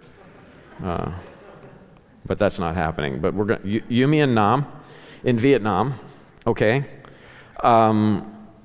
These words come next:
Yumi, Yumi goes to Vietnam. We have to go see her. I mean, why? 'Cause she's our sister. This is our family. And with that, Pastor Ong and, and, and teams of people have gone and, and we've won souls, and, and now there's disciples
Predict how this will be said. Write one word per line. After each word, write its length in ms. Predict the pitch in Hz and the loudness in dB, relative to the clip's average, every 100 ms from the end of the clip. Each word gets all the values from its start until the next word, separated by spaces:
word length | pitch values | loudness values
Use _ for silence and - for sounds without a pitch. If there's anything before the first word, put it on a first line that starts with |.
| - | -18
Yumi, 760 | - 120 131 143 139 123 92 123 | -6 0 2 4 2 0 -2 0
Yumi 300 | 135 139 127 | 2 2 2
goes 220 | 135 135 | 2 0
to 60 | |
Vietnam. 540 | 123 143 127 139 131 104 | 2 2 2 2 2 2
We 120 | 110 | 2
have 180 | 120 117 | 2 0
to 80 | 120 | 0
go 160 | 127 | 0
see 260 | 120 151 151 | 0 0 2
her. 240 | 104 107 | 2 2
I 60 | 98 | 0
mean, 180 | 98 107 | 0 0
why? 160 | 127 | 0
'Cause 180 | - 113 | 0 -4
she's 280 | - 127 135 | 0 0 2
our 80 | 131 | 0
sister. 400 | - 165 - 92 | 0 -2 -2 -2
This 200 | 107 120 | 0 0
is 120 | 127 | 0
our 100 | 127 | 0
family. 560 | 143 139 147 98 82 - - - - - | 0 0 2 0 -2 -12 -20 -20 -12 -2
And 180 | 117 107 | 0 4
with 220 | 135 139 | 2 2
that, 320 | 139 120 131 | 0 2 0
Pastor 400 | 131 120 - 110 | 0 -2 0 0
Ong 400 | 82 120 139 143 | 2 4 4 2
and, 320 | 104 90 87 - | 0 0 -6 -6
and, 340 | 101 95 87 - | -2 0 -2 -2
and 240 | 98 90 | -4 -2
teams 380 | - 127 131 113 | -2 0 2 0
of 80 | - | 0
people 380 | 131 139 135 | 0 2 0
have 200 | 110 95 | 0 0
gone 340 | 95 120 135 131 | 2 4 4 4
and, 220 | 95 92 - - - - - | 2 -2 -10 -20 -20 -20 -4
and 240 | 110 110 | 0 2
we've 140 | 104 101 | 2 4
won 240 | 123 127 | 2 2
souls, 680 | - 131 139 147 151 131 113 | 2 2 4 4 4 4 0
and, 320 | 101 95 - | 0 -2 -2
and 120 | 107 104 | 0 2
now 300 | 123 143 131 | 4 4 4
there's 300 | 113 104 104 | 2 0 -2
disciples 960 | 117 - 131 147 151 104 95 101 - | -2 0 2 2 2 -2 -2 -8 -10